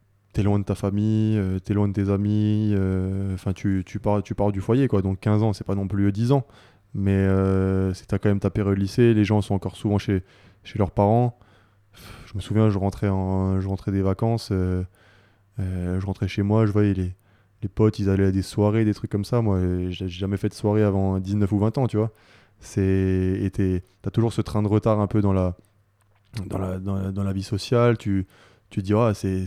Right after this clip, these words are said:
toi, tu côtoies des, que des sportifs toute l'année, tu vois. » Alors, moi, j'ai la chance d'avoir un...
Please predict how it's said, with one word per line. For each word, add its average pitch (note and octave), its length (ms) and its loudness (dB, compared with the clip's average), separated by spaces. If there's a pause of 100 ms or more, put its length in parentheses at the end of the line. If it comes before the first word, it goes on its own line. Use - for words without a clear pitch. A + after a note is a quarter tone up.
toi, A2+ 100 0
tu - 60 -12
côtoies A2 220 2
des, G2+ 100 0
que - 140 0
des A2+ 100 4
sportifs - 400 -4
toute - 160 -12
l'année, G2 180 0
tu G2 120 -2
vois. » G2+ 100 -2 (680)
Alors, G2+ 300 2
moi, A2 160 4
j'ai G#2 100 2
la G2 120 2
chance B2+ 340 0
d'avoir G#2 260 0
un... F#2+ 340 -6